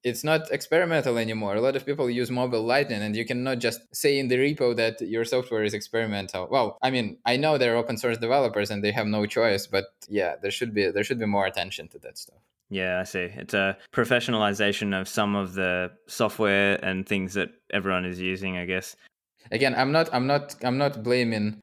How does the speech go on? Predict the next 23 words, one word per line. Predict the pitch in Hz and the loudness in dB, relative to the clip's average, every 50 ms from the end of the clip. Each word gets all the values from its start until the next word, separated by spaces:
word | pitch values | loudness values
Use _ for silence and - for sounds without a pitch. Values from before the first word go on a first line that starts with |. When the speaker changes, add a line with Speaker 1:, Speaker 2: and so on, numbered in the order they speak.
| _ - | _ -2
Speaker 1:
the | 107 117 | 0 2
open | 117 117 120 117 | 2 2 0 -2
source | 113 - 110 110 113 | 0 0 0 0 0
developers, | 110 104 107 117 117 110 101 95 - 98 95 101 - - - - - - | 0 2 4 4 4 4 2 2 2 2 2 0 0 -4 -14 -18 -18 -14
uh, | 78 90 95 98 76 76 | -10 -8 -8 -8 -8 -4
but, | 107 107 110 110 107 - - _ - | 0 2 2 2 0 -2 -10 _ -2
but | 101 110 110 - | 0 0 2 2
yeah, | 113 107 | 2 2
maybe | 104 107 113 117 117 117 | 2 2 2 2 2 2
that's | 113 117 113 - | 0 0 0 2
something | 123 113 117 113 110 110 | 0 0 0 0 0 0
industry | 120 127 120 113 107 - 104 101 | 2 2 2 2 0 0 -4 -6
should | - 95 - | -6 -6 -6
consider, | - 95 98 - - 98 95 95 92 | -6 -6 -4 -2 -2 0 0 2 2
that | 95 95 95 95 - - _ - - - | 2 0 0 -2 -4 -12 _ -20 -20 -4
five | - - 120 123 113 104 | 2 4 4 4 4 2
X | 95 107 113 107 107 - - - | 2 4 4 4 2 0 -2 -4
number | 123 113 110 110 107 113 110 107 | -2 0 0 2 2 2 2 4
go | 107 110 110 107 | 4 4 6 6
up | 110 110 113 110 - - _ _ _ | 6 4 4 2 -2 -8 _ _ _
is | - 110 107 | -8 -8 -4
not, | - 113 113 113 107 - | -2 -2 -2 -2 -2 -2
like, | - 101 95 95 98 | -2 -2 -2 -2 -4